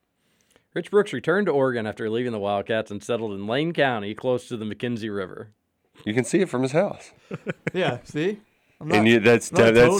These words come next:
Speaker 3: totally
Speaker 2: that's so ripped from
Speaker 1: Oh,
Speaker 2: Wikipedia, isn't
Speaker 1: definitely
Speaker 2: it? Yeah.
Speaker 1: Wikipedia. I, I don't have it pulled up again. Let me
Speaker 2: We're just
Speaker 1: see.
Speaker 2: gonna have to see. Oh, I wonder if somebody will let us. Uh,
Speaker 1: After leaving the Wild, a-,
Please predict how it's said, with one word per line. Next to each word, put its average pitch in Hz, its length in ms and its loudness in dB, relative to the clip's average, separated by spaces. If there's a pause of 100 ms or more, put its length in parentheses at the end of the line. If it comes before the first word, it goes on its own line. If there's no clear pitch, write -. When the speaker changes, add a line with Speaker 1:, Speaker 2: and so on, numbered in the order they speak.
Speaker 3:
totally 139 160 0
Speaker 2:
that's 120 180 4
so 113 240 4
ripped 92 360 0
from 90 180 -4
Speaker 1:
Oh, 85 60 0
Speaker 2:
Wikipedia, 90 540 2
isn't 95 160 2
Speaker 1:
definitely 104 340 2
Speaker 2:
it? 101 40 4
Yeah. 95 120 6 (280)
Speaker 1:
Wikipedia. 110 100 2
I, 131 260 4
I - 20 2
don't 131 180 -2
have 131 220 4
it 123 80 -8
pulled 135 180 0
up 131 140 2
again. 196 420 4
Let 165 120 2
me - 80 4
Speaker 2:
We're 170 100 6
just 208 160 4
Speaker 1:
see. 151 60 4
Speaker 2:
gonna 147 180 6
have 131 180 6
to 117 140 0
see. 107 640 2 (120)
Oh, 120 400 4 (280)
I 120 100 4
wonder 220 340 6
if 196 140 2
somebody 151 380 4
will 127 220 4
let 113 200 8
us. 113 400 2
Uh, 90 460 4
Speaker 1:
After 185 240 6
leaving 240 380 6
the 180 60 8
Wild, 160 460 8
a-, 170 160 4